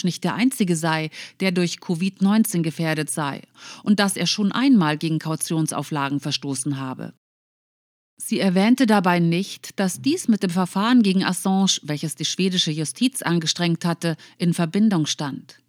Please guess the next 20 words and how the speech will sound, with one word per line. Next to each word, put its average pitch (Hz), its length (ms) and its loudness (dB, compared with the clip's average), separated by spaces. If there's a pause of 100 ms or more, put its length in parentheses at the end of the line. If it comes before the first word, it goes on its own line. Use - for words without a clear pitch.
(260)
Die 190 100 0
dortigen 240 400 0
Ermittlungen 202 640 4
wurden 175 300 0
insgesamt 202 720 0
dreimal 214 680 2
eingestellt. 180 760 -2 (300)
Das 190 160 -4
erste 190 320 -2
Mal 185 220 2
nach 170 160 -2
wenigen 180 400 0
Tagen. 180 460 -4 (360)
Und - 300 0
der 202 160 0
U-N-Sonderberichterstatter 190 1400 0
für 170 140 -4
Folter, 226 540 -2
Nils 180 320 2
Melzer, 190 520 0